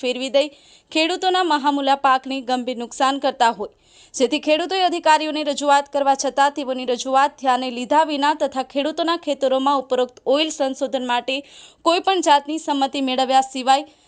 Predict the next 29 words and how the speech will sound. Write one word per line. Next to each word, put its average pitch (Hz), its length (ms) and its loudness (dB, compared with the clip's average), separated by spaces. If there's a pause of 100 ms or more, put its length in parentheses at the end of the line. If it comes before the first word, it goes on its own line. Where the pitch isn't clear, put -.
(160)
કે 311 100 -2
ખેડૂતોના 349 540 0
ઊભા 285 200 4
પાકના 277 420 0
નુકસાનીના 262 600 -2
વળતર 247 380 0
બાબતે 269 420 0
કોઈ 262 180 0
પણ 254 180 -2
જાતની 254 380 -2
ચર્ચા 269 380 0
વિચારણા 277 400 0
કર્યા 254 300 -2
સિવાય 262 440 0 (400)
કે 285 60 0
પાકની 330 480 2
ઉપજ 330 400 -2
તથા 277 280 2 (120)
જમીનને 277 840 -2
ખોદકામ 330 520 0
કરી 302 200 0
ગંભીર 269 320 0
નુકસાન 277 420 -2
કર્યું 262 340 -2
હોય 277 160 0
તેવું 262 260 -2
વળતર 262 320 -2
ચૂકવ્યા 269 460 -2
સિવાય 262 460 0